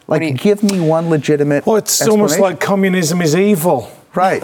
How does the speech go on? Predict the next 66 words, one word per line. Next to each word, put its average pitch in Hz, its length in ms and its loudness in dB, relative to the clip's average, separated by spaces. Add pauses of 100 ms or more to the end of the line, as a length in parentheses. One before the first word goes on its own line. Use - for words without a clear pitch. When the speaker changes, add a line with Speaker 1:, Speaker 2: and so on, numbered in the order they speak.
Speaker 2:
Yeah, 165 180 0
yeah, 160 100 0
Speaker 3:
Right? 143 160 0
Speaker 2:
yeah. 131 180 0
Speaker 3:
I - 20 -2
mean, 185 220 -2
Speaker 1:
Is - 40 2
it, - 40 2
Speaker 3:
it's - 100 -4
Speaker 1:
I 214 60 2
feel 220 80 2
like 220 80 2
Speaker 3:
almost 208 340 0
Speaker 1:
it 190 40 0
Speaker 3:
like 202 260 2
that. 180 240 0
I 156 120 0
don't 220 220 0
know. 233 60 0 (140)
Speaker 1:
And 208 40 0
pride? 220 480 0 (300)
Uh, 214 100 -2
'cause, 247 240 -4
I 220 80 2
mean, 208 220 -2
Xi 214 140 -2
Jinping, 220 340 -4
it's 175 180 -2
like 175 160 -2
if 165 120 -8
he 202 120 -4
says, 175 480 -2 (100)
"We're 160 280 -4
going 156 320 -2
to - 80 -8
get - 200 -2
to - 100 -10
zero 143 240 -2
covid," 127 560 -4 (680)
Speaker 3:
But 180 80 0
Speaker 1:
maybe 208 280 2
he 196 60 -2
Speaker 3:
it's - 120 -4
an 196 80 2
Speaker 1:
feels 196 80 2
like 175 120 -2
he 180 120 0
has 143 160 -2
to 180 60 -2
Speaker 3:
impossibility. 175 420 0
They 135 100 0
Speaker 1:
I 160 140 -2
mean, 165 140 -2
Speaker 3:
can't 175 40 -2
Speaker 1:
I 202 140 0
Speaker 3:
do 165 80 -2
Speaker 1:
know 147 120 0
Speaker 3:
it. 139 60 4
Speaker 1:
that. 120 220 0
Speaker 3:
We, 175 80 0
we 180 160 0
know 180 140 0
that. 147 200 -2 (180)
But 202 100 2
look, 208 240 0 (320)
uh, - 80 -10